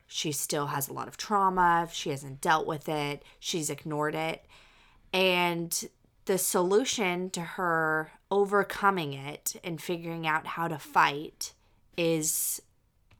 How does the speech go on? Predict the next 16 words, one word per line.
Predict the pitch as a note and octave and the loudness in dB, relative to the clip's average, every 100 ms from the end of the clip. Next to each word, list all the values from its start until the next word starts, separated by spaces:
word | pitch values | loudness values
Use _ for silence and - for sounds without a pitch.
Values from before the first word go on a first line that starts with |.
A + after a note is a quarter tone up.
| _ | _
another | F#3 F3 E3 D3+ D#3 D3 D3 D#3 - - | -4 0 0 0 -2 -2 -2 -4 -10 -14
extremely | D#3 - - F3+ D#3 D3 D3 C#3+ - | -8 -8 -6 -6 -6 -6 -6 -6 -8
traumatic | - - D#3+ C#3+ C3+ C3 C#3 A#2+ - _ _ _ _ _ _ _ _ _ - | -10 -4 -2 0 -2 -4 -10 -14 -20 _ _ _ _ _ _ _ _ _ -8
situation. | - D#3+ - C#3+ - - - - F#3 _ _ | -4 -4 -4 -6 -8 -12 -12 -16 -20 _ _
A, | E3+ D#3 D3 C#3+ C#3 - _ _ _ - | -4 -2 0 -2 -6 -12 _ _ _ -4
a, | D3+ - _ | -4 -6 _
acts | E3 D#3+ - - - | 2 2 -4 -8 -6
of | E3 D#3 | -6 -2
violence | D3 D3 C3+ C#3 - - | 0 0 -2 -8 -10 -8
from, | D#3 C#3 C#3 C#3+ _ - | -6 -4 -6 -12 _ 2
other | G#3+ B3+ | 4 6
acts | G3 G3 - | 6 6 4
of | F3 | 0
violence | E3+ D#3 D#3 - | 0 0 -4 -10
from | - D#3 D3+ D3 | -8 -6 -6 -6
men | D#3 D3 C#3 C3 | -4 -4 -6 -10